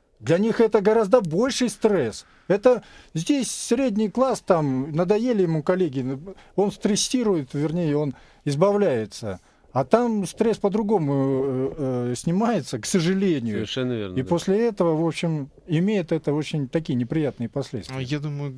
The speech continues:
Speaker 3: Игорь, вот вы см-, вы смешиваете здесь одно явление с другим. Я пытаюсь объяснить, да? А, во-первых, употребление алкоголя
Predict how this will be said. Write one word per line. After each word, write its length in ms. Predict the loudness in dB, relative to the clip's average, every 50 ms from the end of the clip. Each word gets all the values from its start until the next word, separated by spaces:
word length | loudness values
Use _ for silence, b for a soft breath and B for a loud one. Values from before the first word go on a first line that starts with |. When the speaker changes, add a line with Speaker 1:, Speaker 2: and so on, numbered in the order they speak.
| -12
Speaker 3:
Игорь, 240 | -10 -6 -6 -6 -6
вот 180 | -6 -10 -8 -8
вы 80 | -8
см-, 240 | -6 -6 -8 -6 -4
вы 80 | -6 -4
смешиваете 880 | -4 -2 -2 -2 -2 -4 -6 -6 -4 -4 -4 -6 -6 -8 -10 -10 -10
здесь 420 | -8 -6 -6 -4 -4 -4 -6 -8
одно 360 | -6 -2 -2 -2 -2 -2 -6
явление 340 | -4 -4 -4 -6 -6 -6 -8
с 40 | -8
другим. 280 | -8 -6 -6 -4 -4 -2
Я 160 | -2 -4 -4
пытаюсь 360 | -6 -8 -4 -4 -4 -4 -4
объяснить, 360 | -6 -6 -6 -8 -8 -10 -4 -4
да? 140 | -4 -4 B B B B B B B B B B B B
А, 220 | 0 0 0 0 -4 -10 -2
во-первых, 600 | -2 -2 0 0 0 0 0 0 -4 -4 -6 -16 -20 _ -20 _ _ -20 _ _ _ _ _ _ _ _ _ _ _ _ _ -8
употребление 460 | -4 0 0 0 2 2 0 0 0
алкоголя 560 | 0 0 0 -2 0 0 0 0 0 0 -2